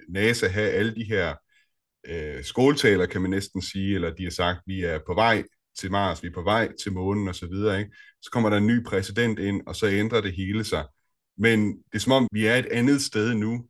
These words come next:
Altså, jeg, jeg kan ikke huske en tid i hvert fald, hvor vi har været, øh, så tæt på i den for-,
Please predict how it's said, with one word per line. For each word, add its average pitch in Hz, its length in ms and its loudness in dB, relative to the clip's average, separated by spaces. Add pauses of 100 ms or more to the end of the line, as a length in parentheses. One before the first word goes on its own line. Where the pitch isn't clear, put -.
Altså, 92 260 -6
jeg, 104 260 0
jeg 110 80 2
kan 131 80 6
ikke 131 120 2
huske 139 320 0
en 87 60 -4
tid 143 240 0
i 90 40 -2
hvert 85 240 0
fald, 98 240 -2 (360)
hvor 101 180 2
vi 95 100 -2
har 90 160 -2
været, 98 460 2
øh, 87 320 -6
så 98 180 -12
tæt 143 280 0
på 107 360 0
i 98 60 -6
den 104 220 -2
for-, 82 180 -14